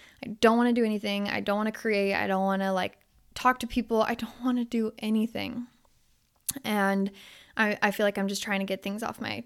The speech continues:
to-do list," right? She was like, "Whoa, okay,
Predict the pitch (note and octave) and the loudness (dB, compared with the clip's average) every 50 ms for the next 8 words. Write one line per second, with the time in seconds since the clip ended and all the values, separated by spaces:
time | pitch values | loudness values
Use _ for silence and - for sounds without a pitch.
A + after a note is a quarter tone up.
0 | - _ - - A3+ D4 E4+ D#4+ A#3 - - A#3+ B3 - - - - A#3 G#3+ G#3 | -12 _ -4 -2 0 0 0 0 0 -2 -6 -8 -12 -12 -12 -8 -6 -4 -4 -2
1 | G#3+ A#3+ C4 C#4+ D4 C#4+ C4 _ _ _ - - - - - - - _ _ _ | -2 -2 -4 -4 -6 -10 -16 _ _ _ -20 -20 -20 -20 -20 -20 -20 _ _ _
2 | _ _ _ _ _ _ _ - - - B3 A3 - - - - B3+ C#4 A3+ - | _ _ _ _ _ _ _ -8 -6 -6 -6 -8 -10 -14 -4 0 2 2 2 0
3 | - - - - - _ - G#3+ - A#3+ - - B3 | -4 -10 -18 -20 -8 _ -4 -4 -4 -6 -8 -10 -14